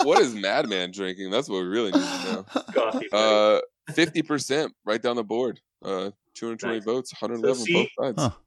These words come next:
Speaker 2: It's a tricky one, especially with the twenty nineteen first. You'd be torn.
Speaker 1: For sure. Um, <sighs> uh, you know what? I'm not gonna ask this one 'cause that will give away too much for our two-minute breakdown question. So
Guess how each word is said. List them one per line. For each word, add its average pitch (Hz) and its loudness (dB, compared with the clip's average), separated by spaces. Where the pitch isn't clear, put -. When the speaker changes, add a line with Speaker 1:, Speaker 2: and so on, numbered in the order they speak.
Speaker 2:
It's - -14
a 139 -4
tricky 170 2
one, 139 0
especially 156 0
with 127 4
the 110 -2
twenty 120 -2
nineteen 107 -8
first. 107 -2
You'd 120 -16
be 107 -16
torn. 98 -4
Speaker 1:
For 110 0
sure. 104 2
Um, 127 4
<sighs> - -14
uh, 139 -4
you 147 -2
know 185 2
what? 240 0
I'm 170 0
not 185 2
gonna 156 0
ask 135 -2
this 135 -8
one 127 0
'cause 123 -4
that 151 2
will 139 -2
give 139 -4
away 131 2
too 147 -8
much 147 -4
for 139 -2
our 135 0
two-minute 139 -6
breakdown 104 -4
question. 101 -4
So 104 2